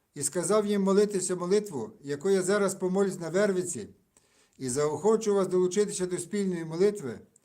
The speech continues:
за швидкий і справедливий мир в Україні, за посвяту України, Росії і цілого світу непорочному серцю Марії, про що говорила в другому Фатінському посланні Матір Божа дітям Фатімі.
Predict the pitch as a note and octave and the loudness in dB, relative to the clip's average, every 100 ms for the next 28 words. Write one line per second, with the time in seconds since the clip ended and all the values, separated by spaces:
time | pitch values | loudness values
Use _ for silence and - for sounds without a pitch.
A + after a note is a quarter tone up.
0 | _ _ _ B2 D3 C#3+ F3+ F3 A3 G#3+ | _ _ _ -10 -8 -6 -10 2 4 4
1 | - E3+ F3 F3 F#3 G3+ F#3+ F#3+ F3 D#3 | 0 -6 -6 -2 4 4 4 2 -2 -4
2 | D3 D#3+ F#3 G3 C#3 G#2 - _ _ _ | -8 -4 -2 -2 -4 -10 -18 _ _ _
3 | _ B2 D#3 F3 - G#3 G3+ F#3+ F#3 F3+ | _ -8 -6 -6 0 0 2 0 0 0
4 | G3 G3+ F#3 A#2 G2 _ C3+ E3+ E3+ G3+ | 0 2 0 -4 -10 _ -12 -8 -4 -2
5 | F3+ C#3+ - - _ D3+ D3 F3 D#3 D3 | -2 -4 -8 -18 _ -8 -2 0 2 0
6 | C#3 G3 G#3+ G#3+ G3 F#3+ _ _ D3 D#3+ | 0 -4 -4 -4 -6 -8 _ _ -10 -8
7 | D#3+ F#3 G#3 F3 F#3 F#3 D#3+ D3+ D3 D#3+ | -2 0 0 -2 -4 -2 -4 -4 -6 -6
8 | C#3+ A#2 G2 F#2+ _ _ _ _ _ - | -6 -6 -8 -14 _ _ _ _ _ -12
9 | D3 G3+ G3+ G3 G3+ G3 F#3+ F#3 C3+ D#3 | -4 0 2 4 4 4 2 0 -2 0
10 | F#3+ F3+ D#3 D#3 D#3+ D#3+ - C3+ A#2 B2 | 2 2 -2 -6 -10 -8 -8 -6 -8 -8
11 | A#2+ D#3+ F#3 G3 G3 G3 _ _ _ C#3+ | -10 -6 -4 -4 -6 -12 _ _ _ -8
12 | D3+ D3+ C#3+ E3 F3+ F3 C3+ D3 D3+ B2 | -6 -6 -4 -2 -2 -2 -6 -8 -8 -8
13 | C3+ B2+ G2+ | -8 -8 -10